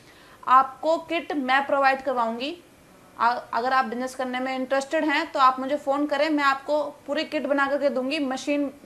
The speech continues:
जिससे, जो भी मशीन होती है एलईडी बनाने की, और, आ, पीपी बॉडी में आपको नौ वाट का मैं पचास पीस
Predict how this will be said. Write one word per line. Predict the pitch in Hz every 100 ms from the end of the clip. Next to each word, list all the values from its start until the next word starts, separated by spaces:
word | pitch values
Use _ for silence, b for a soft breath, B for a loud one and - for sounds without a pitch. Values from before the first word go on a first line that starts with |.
| 196
जिससे, | 220 226 285 262
जो | 220 254
भी | 262
मशीन | 277 262 285 294
होती | 269 254
है | 240
एलईडी | 220 214
बनाने | 214 214 214 214
की, | 262 359 370 B B B
और, | - 240
आ, | 254 226 220 220 214
पीपी | 208 262 269
बॉडी | 247 254 240 262
में | 262 262 277 294 - - -
आपको | 233 233 - 277 269 269 - 220
नौ | 247
वाट | 254 240 220
का | 240
मैं | 247 247
पचास | 240 247 226 240
पीस | 254 294 302